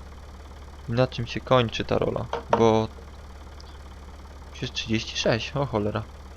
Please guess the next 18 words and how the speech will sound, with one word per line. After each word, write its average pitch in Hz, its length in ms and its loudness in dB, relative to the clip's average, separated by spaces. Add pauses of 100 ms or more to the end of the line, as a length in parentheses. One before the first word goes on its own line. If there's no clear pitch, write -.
(1200)
Nic, - 320 -6
rozsiejemy 110 680 -2
sobie. 123 480 0 (380)
Zapnę 113 280 -2
polskiego, - 380 0
zobaczę, 110 320 -2
czy - 120 -4
mam 107 160 0
oprysk. 104 400 -4 (3000)
Tak, - 380 -12
mam. 120 380 4 (600)
Czy - 140 -8
mam 117 160 -2
oprysk - 400 0
jakiś - 300 -6
wlany - 280 -4 (200)
ze 117 60 -2
środka - 500 -8